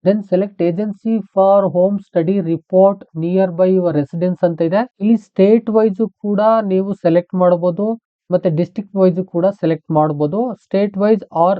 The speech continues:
ಡಿಸ್ಟ್ರಿಕ್ಟ್ ವೈಸ್ ಅಂತ ಕೊಟ್ಟಿದ್ದಾರೆ. ಸ್ಟೇಟ್ ವೈಸ್ ಹೋದ್ರೆ ಸೆಲೆಕ್ಟ್ ಏಜೆನ್ಸಿ ಮೇಲೆ ಕ್ಲಿಕ್ ಮಾಡಿದ್ರೆ ಇಲ್ಲೊಂದಷ್ಟು ಏಜೆನ್ಸೀಸ್ ಓಪನ್ ಆಗುತ್ತೆ. ಇಲ್ಲಿ ಆಕ್ಟಿವೇಟೆಡ್, ಡಿಆಕ್ಟಿವೇಟೆಡ್ ಅಂತಿದ್ದಾವೆ.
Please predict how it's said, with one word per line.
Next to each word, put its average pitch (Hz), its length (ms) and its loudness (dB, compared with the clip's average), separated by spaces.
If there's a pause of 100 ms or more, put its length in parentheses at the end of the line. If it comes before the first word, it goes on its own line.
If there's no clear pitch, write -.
(280)
ಡಿಸ್ಟ್ರಿಕ್ಟ್ 170 420 -8
ವೈಸ್ 165 200 0
ಅಂತ 151 120 -2 (120)
ಕೊಟ್ಟಿದ್ದಾರೆ. 156 420 0 (240)
ಸ್ಟೇಟ್ 220 400 2
ವೈಸ್ 220 260 4
ಹೋದ್ರೆ 196 280 0 (200)
ಸೆಲೆಕ್ಟ್ 202 460 -2 (560)
ಏಜೆನ್ಸಿ 190 600 0 (280)
ಮೇಲೆ 185 180 2 (100)
ಕ್ಲಿಕ್ 180 220 -4 (100)
ಮಾಡಿದ್ರೆ 175 360 0 (440)
ಇಲ್ಲೊಂದಷ್ಟು 185 680 2 (200)
ಏಜೆನ್ಸೀಸ್ 185 440 -4 (140)
ಓಪನ್ 175 300 -2
ಆಗುತ್ತೆ. 170 340 -8
ಇಲ್ಲಿ 185 140 0 (100)
ಆಕ್ಟಿವೇಟೆಡ್, 190 640 -6
ಡಿಆಕ್ಟಿವೇಟೆಡ್ 175 760 -2
ಅಂತಿದ್ದಾವೆ. 165 440 0